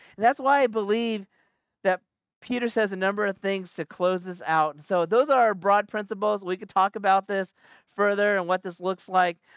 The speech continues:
but these are the broad principles I believe Pa-, Paul and Peter and Jesus gives and how we relate to the government.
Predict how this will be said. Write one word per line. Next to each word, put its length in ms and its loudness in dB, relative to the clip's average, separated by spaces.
but 120 -4
these 200 -4
are 120 2
the 100 0
broad 280 2
principles 480 -4
I 80 0
believe 280 -4
Pa-, 320 0
Paul 360 0
and 80 -10
Peter 380 -2
and 300 -6
Jesus 380 -8
gives 320 -2
and 200 -14
how 240 0
we 100 -4
relate 400 -4
to 220 -2
the 100 -10
government. 480 -8